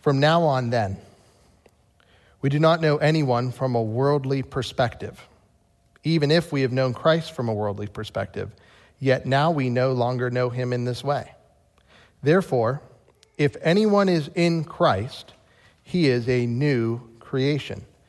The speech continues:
The old has passed away, and see, the new has come.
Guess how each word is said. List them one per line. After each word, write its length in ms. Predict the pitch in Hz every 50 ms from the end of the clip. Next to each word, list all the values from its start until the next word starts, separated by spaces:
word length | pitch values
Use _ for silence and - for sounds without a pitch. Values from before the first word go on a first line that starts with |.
| _ _ _ _ _ _
The 160 | - 131 135
old 420 | 160 170 156 180 190 196 196 196 185
has 280 | 147 151 143 131 -
passed 400 | - - 160 156 156 147 - -
away, 320 | 151 135 147 175 165 151 135
and 120 | 123 123
see, 540 | - - - 226 240 214 139 107 110 - - - - _ _ _ _ _
the 100 | 147 147
new 380 | 147 143 156 196 214 226 226
has 260 | 196 170 156 143 135 -
come. 500 | - - - - 175 139 98 98 98